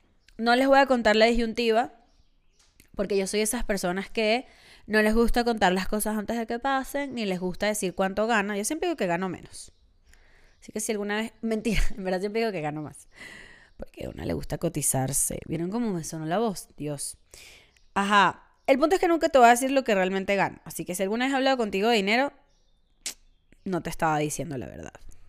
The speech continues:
Bueno, eh, las disyun-, las disyuntivas laborales a mí en lo peculiar me parecen horribles. En general las disyuntivas son horribles. O sea, tomar deci-, ser indeciso y tener que tomar una decisión es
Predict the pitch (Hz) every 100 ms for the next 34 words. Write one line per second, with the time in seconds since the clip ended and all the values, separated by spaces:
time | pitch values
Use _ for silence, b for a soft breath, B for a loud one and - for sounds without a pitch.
0 | - B B B B B B 240 262 180
1 | - - 233 240 240 233 233 233 - 240
2 | 247 247 269 262 262 247 254 254 254 247
3 | 277 277 320 339 - - - - 269 254
4 | 220 214 240 233 240 269 277 294 269 247
5 | 214 214 208 240 220 196 240 240 214 226
6 | 226 190 175 220 - - - 233 269 269
7 | 311 392 330 233 214 247 285 277 285 247
8 | 175 175 180 196 214 240 277 370 226 -
9 | - 311 359 220 180 214 190 - 160 -
10 | B B B B 233 254 269 285 320 254
11 | 226 269 277 226 208 233 247 - 226 -